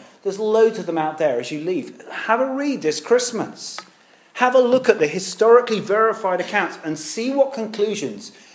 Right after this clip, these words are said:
people came to as they encountered Jesus.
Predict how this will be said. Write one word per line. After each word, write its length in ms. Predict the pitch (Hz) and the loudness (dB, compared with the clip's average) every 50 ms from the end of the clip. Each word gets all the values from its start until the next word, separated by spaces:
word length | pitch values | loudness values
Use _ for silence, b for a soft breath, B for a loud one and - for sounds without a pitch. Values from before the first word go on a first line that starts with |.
| B B B - | B B B -4
people 320 | 196 208 202 220 233 - | -2 -2 0 0 -2 -4
came 380 | 226 - - 214 208 214 208 208 | -4 -4 -6 -4 -4 -4 -6 -6
to 340 | - - 147 - - - - - _ _ _ _ _ _ _ _ _ _ _ _ _ _ _ _ _ _ _ _ - | -6 -6 -6 -6 -6 -12 -18 -20 _ _ _ _ _ _ _ _ _ _ _ _ _ _ _ _ _ _ _ _ -14
as 140 | 147 139 - | -12 -4 -2
they 180 | 165 160 156 | 0 0 0
encountered 640 | 156 151 - - - 185 190 190 180 - - - - | 0 -4 -8 -10 -10 -8 -8 -10 -10 -12 -14 -14 -14
Jesus. 920 | - - 147 147 139 143 131 113 - - - - - - - - - | -8 -6 -4 -4 -4 -4 -6 -12 -12 -14 -16 -16 -16 -16 -16 -18 -20